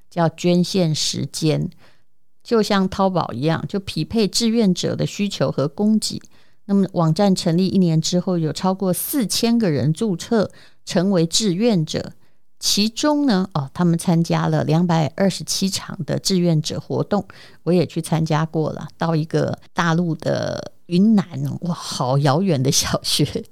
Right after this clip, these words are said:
去做那个教员啊，组织夏令营做了三天。那他这个活动呢，有让两万多个人得到了帮助，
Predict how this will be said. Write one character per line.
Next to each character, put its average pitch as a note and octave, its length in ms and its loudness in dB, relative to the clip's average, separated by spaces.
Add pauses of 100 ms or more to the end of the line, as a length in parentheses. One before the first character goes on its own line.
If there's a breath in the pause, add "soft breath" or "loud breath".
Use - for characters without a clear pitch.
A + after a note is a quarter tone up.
(160)
去 F#3+ 480 -4 (380 loud breath)
做 G3+ 320 0
那 D#3+ 160 2
个 D#3+ 140 0
教 D#3 340 0
员 F#3+ 400 -2 (200)
啊， D#3+ 260 -2 (320)
组 E3+ 160 -2
织 G3+ 200 0
夏 G#3 280 0
令 F3 180 0
营 D3+ 240 -4
做 E3+ 180 0
了 D#3+ 120 -2
三 C#3+ 360 -2
天。 - 440 -6 (580 loud breath)
那 A3+ 100 0
他 A3 160 4
这 A#3 140 2
个 G3+ 100 0
活 E3 220 0
动 F3 320 2
呢， D#3+ 220 0 (100)
有 E3 200 0
让 F#3+ 340 2
两 D#3+ 320 -2
万 G3 240 4
多 G#3 280 0
个 G3+ 160 -2
人 D#3+ 480 -4
得 D3 220 2
到 F#3+ 240 0
了 D#3 80 0
帮 G3 300 0
助， G#3+ 260 -4